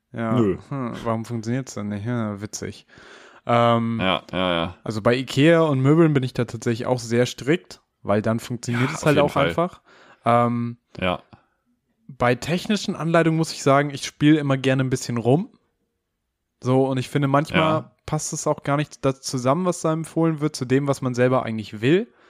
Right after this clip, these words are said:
Speaker 1: Und deshalb, da,
Speaker 2: Also,
Speaker 1: da muss ich auch
Speaker 2: talking
Speaker 1: mal
Speaker 2: about Softwareprobleme jetzt oder so, oder sowas? Oder was meinst du?
Speaker 1: Äh, nee, so, wenn du dir neue Geräte kaufst, so, und die einrichtest.
Speaker 2: Ah, ja, ja.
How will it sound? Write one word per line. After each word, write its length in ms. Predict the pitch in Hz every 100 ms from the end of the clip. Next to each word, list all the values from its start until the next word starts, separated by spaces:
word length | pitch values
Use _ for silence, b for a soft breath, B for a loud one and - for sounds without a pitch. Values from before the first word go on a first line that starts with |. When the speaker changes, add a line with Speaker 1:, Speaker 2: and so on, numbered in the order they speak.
| b b b b b -
Speaker 1:
Und 120 | 123
deshalb, 340 | 127 170 175 B B -
da, 200 | 131 165
Speaker 2:
Also, 220 | 107 143
Speaker 1:
da 100 | 165
muss 220 | 185 -
ich 180 | 185 170
auch 60 |
Speaker 2:
talking 180 | 190 175
Speaker 1:
mal 120 | 165 170
Speaker 2:
about 80 | 165
Softwareprobleme 800 | 127 - 151 - 131 139 151 151
jetzt 260 | 151 - -
oder 160 | 120
so, 180 | 120 131
oder 160 | - 107
sowas? 400 | 107 113 120 -
Oder 160 | 220 87
was 120 | -
meinst 240 | - 92
du? 40 | -
Speaker 1:
Äh, 100 | 151
nee, 360 | 151 147 156 151
so, 340 | 135 139 131
wenn 120 | 131
du 80 | 135
dir 120 | 131
neue 260 | 131 131 131
Geräte 340 | 120 113 110
kaufst, 380 | 110 104 98 -
so, 120 | 110
und 160 | 104 104
die 120 | 113
einrichtest. 600 | 90 123 127 117 - 120
Speaker 2:
Ah, 360 | 104 104 95 82
ja, 140 | 78
ja. 160 | 76 -